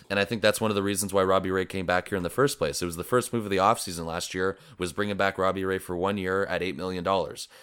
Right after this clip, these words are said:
And that's the first thing they did. I think he pretty much said, P-, working with Pete Walker, he loves working with Pete Walker. And that was one of the reasons why he came back in the first place. But, you know, looking for it now, um, I wouldn't <laughs> sign an extension if I was him. I would go right into the open market.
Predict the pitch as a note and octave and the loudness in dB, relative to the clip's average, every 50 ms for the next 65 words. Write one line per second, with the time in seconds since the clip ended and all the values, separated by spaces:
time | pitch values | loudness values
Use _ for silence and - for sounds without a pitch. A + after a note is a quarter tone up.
0 | - - F2+ F#2 F#2+ G2 - - - - A2 A2 G#2+ - - A2 G#2 G#2 F#2+ G2 | -14 -10 -2 -2 0 0 0 -4 -4 -2 0 0 0 0 -2 -2 -2 0 2 4
1 | G2 G2 G2 G2+ F#2+ - - - - - - F#2 G2 G#2+ A2 G#2 A2 G2+ - A2 | 4 4 4 2 -4 -8 -14 -20 -20 -12 -4 -2 -2 0 0 -4 -4 -4 -4 -2
2 | G#2 G#2 G2 F#2 - - - A2+ G#2+ F2+ D#2+ - - G#2 D#2+ G2 G2+ G2 - G#2 | -2 0 -2 -2 -2 0 2 2 2 2 0 -4 -8 -4 0 0 0 0 0 -6
3 | G2 F2+ - G#2 F#2+ F2 F#2+ F#2+ G2 - - E2+ E2+ F2+ F2+ F#2+ G2 G2+ F#2 G2+ | -6 -4 -4 -4 0 4 4 4 4 2 -4 -8 -8 -4 0 0 0 0 0 -2
4 | G2+ F#2+ - G2+ F#2+ F#2+ F#2 G#2 G#2 F#2 F#2 F#2+ F#2+ G2 G2 - G#2 G#2+ G#2+ - | -6 -4 -4 -6 -6 -6 -6 -6 -4 0 2 4 4 2 0 -2 -4 -4 -6 -8
5 | - - - - - - - E2 F2 F2+ F#2+ F#2+ F#2 F#2 F2 F#2 G2 G2+ F#2+ F#2+ | -14 -20 -20 -20 -20 -14 -6 -4 -2 0 2 2 2 0 -2 -2 -2 -2 -2 -2
6 | F#2 F#2+ F#2 F2+ F#2+ F2 F2+ F#2 F2+ F2 F#2+ - - G2 F#2 F2+ F2 F2 - F2+ | -2 -2 -4 -4 -6 -4 -2 -2 -2 -2 -4 -8 -6 -6 -4 -2 -2 -2 -4 -6
7 | F2 E2 - G#2+ A#2 C3 - - - F2 D#2+ D#2+ - - - F#2 E2+ - - - | -10 -8 -6 -4 -4 -4 -4 -2 -2 -2 -2 -2 -4 -2 -2 0 0 -2 -4 -12
8 | - - - - - G2+ G2+ F#2+ G2 G#2+ A#2+ - - A#2+ A2 - A2 A2 G#2 G2 | -20 -20 -20 -14 -8 -2 0 0 2 2 2 0 0 -6 -4 0 2 2 4 4
9 | F#2 G#2 G#2 G#2 G2+ F#2 F2+ F2 - - F#2 F#2+ F#2 F2+ F2 F2 F2 E2+ - _ | 4 4 4 4 4 4 2 -2 -2 0 2 2 2 2 -2 -4 -8 -10 -12 _
10 | _ _ _ _ - G#2+ A#2 B2+ C3 B2+ A#2 A2+ - A#2+ A2+ - - C3+ G#2+ G2 | _ _ _ _ 4 6 6 6 6 2 0 -2 0 0 0 0 0 -4 -2 -2
11 | - - A2 G#2+ G2 - F#2+ F#2 - G2 G2+ G#2 G#2 F#2+ - - E2+ E2+ F2 F2 | 0 2 2 2 2 0 -4 0 2 4 4 4 4 2 -2 -2 -4 -4 -4 -2
12 | E2+ F#2 F#2+ F#2 F2+ G2+ F#2 F2+ G2+ G#2+ G2+ G#2+ G#2+ G2 G#2 G2+ G2+ G2 - G#2 | -2 -2 -2 0 0 -2 0 2 2 0 0 -2 -6 -4 -2 -2 -2 -2 -2 -2
13 | G2+ G2 G2+ F#2 G#2 A#2 A#2 A2+ | 0 0 0 0 -2 -4 -4 -4